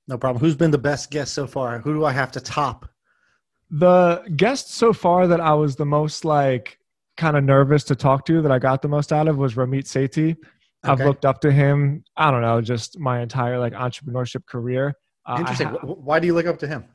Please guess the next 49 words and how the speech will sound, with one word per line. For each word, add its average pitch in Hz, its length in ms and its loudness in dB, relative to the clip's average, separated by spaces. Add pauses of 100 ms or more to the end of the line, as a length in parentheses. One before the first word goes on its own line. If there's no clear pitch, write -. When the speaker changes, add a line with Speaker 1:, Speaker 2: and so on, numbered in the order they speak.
Speaker 1:
I 147 80 0
don't 156 140 0
know 156 120 2
him 123 120 -6
very 120 120 -2
well. 104 360 -12
Um, 104 480 -16 (140)
but 175 200 2
Speaker 2:
Ramit - 40 0
Speaker 1:
I've, 165 180 2
I've 175 160 4
Speaker 2:
Sethi - 20 -8
Speaker 1:
seen 196 160 2
his, 170 300 2 (120)
I've 147 140 -2
seen 180 160 -2
his, 156 160 -2
like, 131 260 -6
website 139 360 0
and 127 100 -6
stuff 123 160 -6
like 131 120 -4
that, 190 180 0
but 123 240 -4
I 127 80 -6
nev-, 131 160 -4
I've 143 100 -6
never 160 140 0
met 156 180 -2
somebody 147 180 -6
who's 127 120 -4
like, 117 160 -4 (360)
"I 139 60 -4
really 143 200 2
look 139 180 -4
up 135 100 -8
to - 80 -16
that 110 140 -12
guy." 101 240 -16 (280)
Speaker 2:
Yeah, 156 440 2 (140)
he, 151 240 0
well, 156 340 2
I'm 175 180 -4
a 151 80 2
writer, 131 580 2 (120)
and 127 440 -4 (400)
I, 135 120 -2 (120)
I've 131 120 2
always 135 260 2